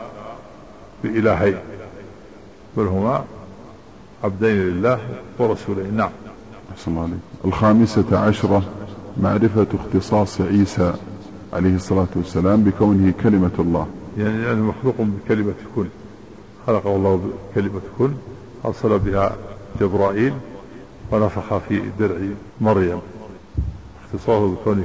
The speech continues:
Speaker 1: كلمة كن لأنه مخلوق بك-، بالكلمة، بكلمة كن، ليس له أب. نعم.
Speaker 2: السادسة عشرة،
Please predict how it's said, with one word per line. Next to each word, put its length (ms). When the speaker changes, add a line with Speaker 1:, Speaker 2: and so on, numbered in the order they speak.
Speaker 1:
كلمة 180
كن 200
لأنه 400
مخلوق 380
بك-، 160
بالكلمة، 580
بكلمة 400
كن، 120
ليس 240
له 320
أب. 280
نعم. 180
Speaker 2:
السادسة 720
عشرة، 440